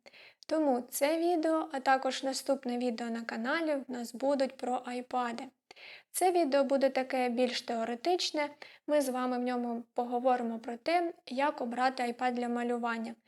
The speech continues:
на які параметри варто звертати увагу і що варто враховувати. Сподіваюся, що це відео буде особливо корисним для тих, хто обирає свій перший айпад. Під відео також будуть тайм-коди для зручності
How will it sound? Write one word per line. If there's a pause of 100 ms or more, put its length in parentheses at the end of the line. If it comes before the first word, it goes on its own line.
(340)
на
які
параметри
варто
звертати
увагу
і
що
варто
враховувати. (640)
Сподіваюся,
що
це
відео
буде
особливо
корисним
для
тих,
хто
обирає
свій
перший
айпад. (760)
Під
відео
також
будуть
тайм-коди
для
зручності